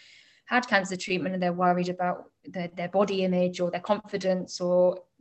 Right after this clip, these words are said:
they don't know if they can go that far. So they just, because they get breathless, for example, or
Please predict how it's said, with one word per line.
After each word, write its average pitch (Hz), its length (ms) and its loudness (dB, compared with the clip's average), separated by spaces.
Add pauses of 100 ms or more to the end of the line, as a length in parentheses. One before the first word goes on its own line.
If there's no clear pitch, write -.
(280)
they 185 160 -4
don't 180 200 -2
know 180 120 0
if 175 120 -4
they 180 120 0
can 180 180 -6
go 202 160 6
that 185 220 2
far. 180 420 4
So 180 140 -6
they 180 160 2
just, 180 400 -8 (760)
because 180 260 -8
they 180 120 0
get 180 140 -4
breathless, 190 440 2
for 190 120 -2
example, 185 580 -2
or 185 220 2